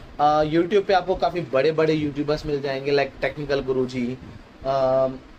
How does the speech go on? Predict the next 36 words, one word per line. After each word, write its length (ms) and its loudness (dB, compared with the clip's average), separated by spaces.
Technical 400 -2
Israr, 540 0
Manoj 400 -2
Dey, 400 0
but 280 0
उनसे 260 0
भी 140 0
हटके 420 -2
एक, 480 2
like, 240 -2
uh, 380 0
original, 460 0
genuine, 480 0
like, 380 -2
uh, 200 0
without 320 0
any 140 -2
profit 280 -2
वाला 260 2
जो 120 0
हमारा 240 -2
YouTube 340 -4
channel 240 -4
है, 120 0
जो 220 0
ज़्यादा 220 2
बढ़ा 280 -2
चढ़ा 240 -2
कर 180 -8
नहीं 200 -10
बोलते 280 -6
हैं 160 -6
अपने 300 -6
बारे 220 0
में 120 -8
खासकर। 380 -6